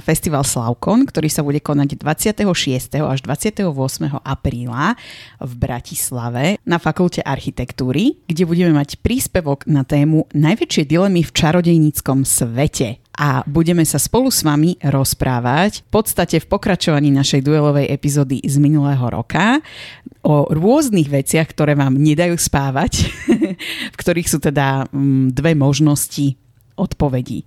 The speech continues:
A živé publikum spolu s nami bude môcť rozhodovať o tom, že ktorá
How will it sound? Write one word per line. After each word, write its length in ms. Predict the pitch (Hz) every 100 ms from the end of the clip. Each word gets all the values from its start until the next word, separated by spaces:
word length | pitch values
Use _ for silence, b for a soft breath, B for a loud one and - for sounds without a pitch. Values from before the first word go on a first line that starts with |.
| _
A 80 | 165
živé 240 | 156 262
publikum 400 | 269 165 202 214
spolu 320 | 190 - 196 180
s 160 | -
nami 480 | 127 113 165 226 277
bude 320 | - 151 190
môcť 560 | 180 156 - - - -
rozhodovať 640 | 165 202 277 202 160 -
o 80 | 139
tom, 400 | - 151 160 -
že 400 | 139 139 135 - -
ktorá 560 | - 214 262 247 240